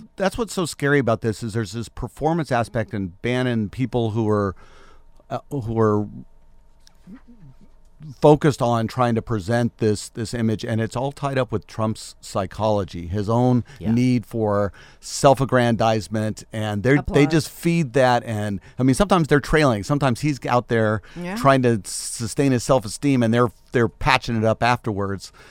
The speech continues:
Speaker 1: But it's a, it's a dangerous com-, in-, combination. There's a sense in which almost I feel like he, Trump's, President-elect Trump is being played not just by per-, potentially the Russians, but by his own
Speaker 2: Oh, absolutely.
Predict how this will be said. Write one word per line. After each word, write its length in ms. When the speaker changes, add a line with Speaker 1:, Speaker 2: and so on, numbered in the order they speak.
Speaker 1:
But 220
it's 220
a, 280
it's 220
a 240
dangerous 580
com-, 260
in-, 300
combination. 500
There's 180
a 80
sense 320
in 80
which 180
almost 320
I 100
feel 200
like 260
he, 160
Trump's, 440
President-elect 540
Trump 220
is 120
being 180
played 560
not 240
just 340
by 280
per-, 380
potentially 400
the 80
Russians, 500
but 200
by 180
his 160
own 340
Speaker 2:
Oh, 220
absolutely. 380